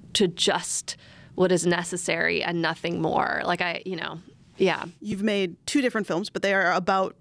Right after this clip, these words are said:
Speaker 2: uh, young women at different stages of their lives. Do those nuggets or, or kinda where they appear, or, or what is, is it a little bit different from high school to elementary? Or, um, I'm curious if kind of the things you were focused on or the things that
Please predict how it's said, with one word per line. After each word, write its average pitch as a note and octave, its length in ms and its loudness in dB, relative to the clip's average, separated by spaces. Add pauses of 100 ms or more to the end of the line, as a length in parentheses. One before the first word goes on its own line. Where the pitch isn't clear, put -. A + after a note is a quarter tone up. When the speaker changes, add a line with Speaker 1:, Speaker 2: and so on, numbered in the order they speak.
(180)
Speaker 2:
uh, F3+ 480 2
young G#3 240 -2
women G3 220 0
at F3+ 80 0
different G3 240 -2
stages F#3 340 -2
of F3+ 80 -4
their F3 160 -2
lives. D#3+ 420 -2
Do A#3 200 0
those A3 280 2
nuggets G3 520 -2
or, G3 240 0
or F#3+ 80 -2
kinda F#3+ 200 -4
where F3+ 300 0
they F3 140 0
appear, E3+ 440 -4
or, E3+ 340 -2
or F3+ 100 -2
what F3+ 160 -4 (120)
is, F3+ 140 -4 (140)
is G3+ 100 0
it G3+ 220 2 (100)
a - 60 0
little G3+ 240 0
bit G3 180 -2
different G3 380 -2
from G3+ 720 -2
high G#3 160 0
school G#3+ 240 -2
to G#3+ 100 -6
elementary? G#3+ 640 -2
Or, F#3 640 0 (480)
um, F3 480 0
I'm F#3+ 160 -2
curious F#3+ 520 0
if F#3 200 -2
kind A#3 180 0
of G#3 280 -2
the A3 80 2
things A3+ 360 0
you G3+ 140 -2
were F#3 400 -2
focused - 540 -4
on - 240 -6
or E3+ 80 0
the E3+ 120 2
things A3 200 6
that A#3 100 4